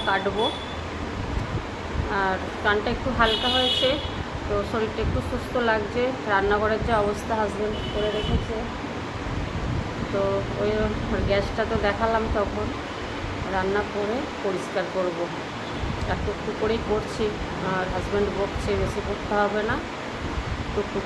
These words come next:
করে করো।" তো চলুন, আর সেই রান্নাতে যাই, তাহলে শেয়ার করব।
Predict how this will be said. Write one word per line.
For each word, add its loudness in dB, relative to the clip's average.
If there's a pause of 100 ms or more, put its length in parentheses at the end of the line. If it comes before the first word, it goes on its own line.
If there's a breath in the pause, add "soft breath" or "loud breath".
করে 2
করো।" 0 (300)
তো -6 (120)
চলুন, 2 (180)
আর -4 (100)
সেই 4
রান্নাতে 2
যাই, 4 (100)
তাহলে 2 (440)
শেয়ার 0
করব। 2